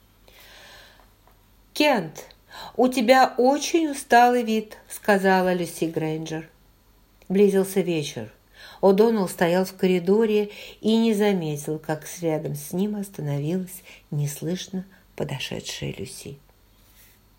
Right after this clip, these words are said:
«Дорогая моя Люси», подумал он, «надёжная, добрая, нежная». Неужели всего неделю назад он всерьёз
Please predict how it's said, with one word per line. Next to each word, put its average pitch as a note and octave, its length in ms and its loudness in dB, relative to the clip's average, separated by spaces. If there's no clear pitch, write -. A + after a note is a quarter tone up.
«Дорогая C3+ 920 -4
моя F3 520 -8
Люси», D#3 720 -14
подумал E3 560 -10
он, E3 260 -8
«надёжная, D3 1120 -8
добрая, C#3 720 -8
нежная». D3 720 -8
Неужели A#3 640 4
всего G3 380 0
неделю G#3 640 2
назад G#3 720 2
он E3 160 -2
всерьёз F3 640 0